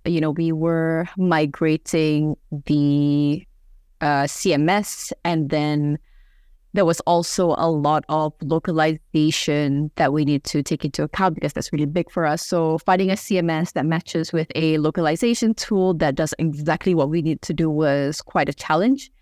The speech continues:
Uh, a lot of people were involved in it. And so, yeah, I would say <laughs>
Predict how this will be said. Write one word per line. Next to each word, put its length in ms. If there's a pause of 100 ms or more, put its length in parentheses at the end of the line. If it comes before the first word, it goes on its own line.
(340)
Uh, 240
a 60
lot 160
of 60
people 240
were 100
involved 380
in 80
it. 180 (1040)
And 180
so, 760 (1120)
yeah, 220
I 100
would 100
say 200
<laughs> 280